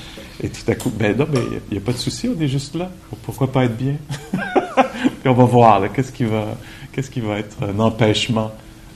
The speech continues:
au bien-être. Pas de jugement, hein, mais on va, on va découvrir, là, un peu la, la bête ou les bêtes <laughs> qui vont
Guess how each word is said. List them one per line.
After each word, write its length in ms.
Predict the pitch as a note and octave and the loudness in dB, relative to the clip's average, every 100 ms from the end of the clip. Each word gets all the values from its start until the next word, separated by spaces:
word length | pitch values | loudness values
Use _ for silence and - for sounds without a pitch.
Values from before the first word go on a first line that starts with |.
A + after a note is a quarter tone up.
| - | -8
au 80 | G2+ | -6
bien-être. 640 | F#2 G#2+ G2+ G2 F#2 - - - - | 0 0 2 -2 -4 -10 -18 -20 -8
Pas 80 | F3+ | -2
de 100 | D3 | 2
jugement, 460 | C3 B2 C3+ F3+ | 4 4 4 0
hein, 200 | A2 A2+ D#3 B2+ | -4 -6 -8 -4
mais 140 | G#2+ | -2
on 80 | G2+ | 0
va, 140 | G#2 - - G2+ | -2 -4 -8 -4
on 80 | |
va 120 | F#2+ G#2 | -2 0
découvrir, 600 | A2 - G2+ G2+ A2 F2+ | -2 -2 -4 -2 -2 -4
là, 120 | F#2 G2 - - - - - - - - | -8 -10 -14 -20 -20 -20 -20 -20 -16 -16
un 40 | - | -8
peu 100 | F#2+ | -6
la, 160 | F#2+ E2 - - - - | -6 -10 -18 -20 -20 -6
la 140 | F#2+ G2+ | -4 -2
bête 340 | G2 F#2 F#2 - - - | -2 -6 -8 -14 -16 -8
ou 60 | G2+ | -6
les 120 | G2+ | -6
bêtes 1200 | G2 F2+ - - - - - - - G#4 - - | -8 -12 -14 -18 -18 -16 2 2 8 6 6 -8
<laughs> 0 | |
qui 140 | - | -8
vont 280 | G#2+ G2+ | -6 -6